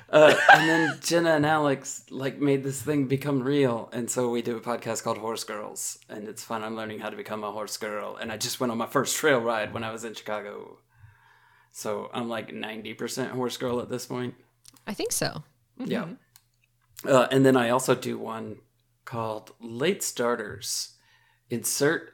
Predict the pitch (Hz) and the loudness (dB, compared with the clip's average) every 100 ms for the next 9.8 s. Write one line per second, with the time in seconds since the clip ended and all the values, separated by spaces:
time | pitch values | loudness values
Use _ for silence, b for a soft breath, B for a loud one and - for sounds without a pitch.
0 | - 135 135 120 127 120 - 123 120 - | 0 2 2 2 2 0 -2 -4 -4 -6
1 | - 107 101 113 110 - 107 107 107 104 | -8 -10 -8 -10 -10 -10 -8 -6 -6 -8
2 | - - - 127 117 - 151 117 98 B | -8 -10 -2 0 0 2 2 2 -2 B
3 | B 135 135 139 123 117 107 - - 131 | B 0 4 4 4 2 -2 -16 -8 8
4 | - 139 - _ - 147 135 120 123 127 | 8 8 0 _ 0 4 4 2 0 -4
5 | - 123 139 190 180 117 107 - - 123 | -4 -2 -2 2 2 2 -4 -6 -6 -4
6 | 117 113 113 117 147 143 - 117 113 113 | -4 -6 -6 -4 -2 -4 -4 -6 -4 -6
7 | 113 104 113 110 110 107 - 127 123 117 | -8 -6 -6 -8 -10 -12 -2 0 0 -4
8 | 117 110 - 123 123 117 113 107 104 110 | -4 -6 -8 -10 -8 -6 -6 -6 -10 -8
9 | 107 107 - - 107 101 - 92 | -10 -10 -14 -10 -12 -10 -14 -14